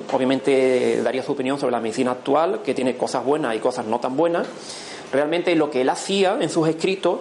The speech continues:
era educar a la gente, era una medicina preventiva de educar. O sea, nosotros tenemos que reeducarnos de nuevo, tenemos que volver a educarnos, porque la alimentación la hemos olvidado, como tantas cosas.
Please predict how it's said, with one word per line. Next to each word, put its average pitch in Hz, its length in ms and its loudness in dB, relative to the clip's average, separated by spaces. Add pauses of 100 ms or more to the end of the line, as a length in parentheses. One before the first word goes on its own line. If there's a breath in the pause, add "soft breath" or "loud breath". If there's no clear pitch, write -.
era 170 300 0
educar 151 420 2
a 185 60 0
la 185 100 0
gente, 160 480 -2
era 151 160 2
una 185 160 0
medicina 180 440 2
preventiva 185 680 0
de 170 300 2
educar. 185 640 0 (500 loud breath)
O - 40 -20
sea, 156 120 -4
nosotros 151 260 -2
tenemos 190 280 0
que 185 200 0
reeducarnos 147 720 0
de 131 80 2
nuevo, 120 380 -2
tenemos 139 240 0
que 170 80 0
volver 156 240 4
a 160 100 2
educarnos, 131 480 -2
porque 123 240 -4
la 120 60 0
alimentación 123 460 -2
la 151 60 2
hemos 151 140 -2
olvidado, 123 440 0 (120)
como 120 200 -2
tantas 127 260 -4
cosas. 123 260 -4